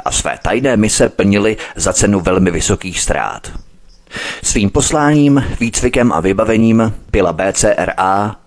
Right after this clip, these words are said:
která byla zrušená ještě před koncem války, předchůdkyní francouzské tajné armády.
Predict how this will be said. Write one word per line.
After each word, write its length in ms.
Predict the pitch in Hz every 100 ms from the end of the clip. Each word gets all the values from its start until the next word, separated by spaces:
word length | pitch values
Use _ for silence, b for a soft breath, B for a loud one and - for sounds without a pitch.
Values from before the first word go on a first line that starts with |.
| -
která 340 | - 90 90 85
byla 240 | 92 82
zrušená 580 | 85 87 - 98 95 98
ještě 300 | 87 - 85
před 240 | - 92
koncem 420 | - 95 - 104
války, 420 | 98 101 98 107 101 B B - -
předchůdkyní 840 | 123 - 120 117 - 113 113 107 B
francouzské 680 | - 101 95 101 95 101 95
tajné 360 | 92 87 87
armády. 540 | - 78 82 71 -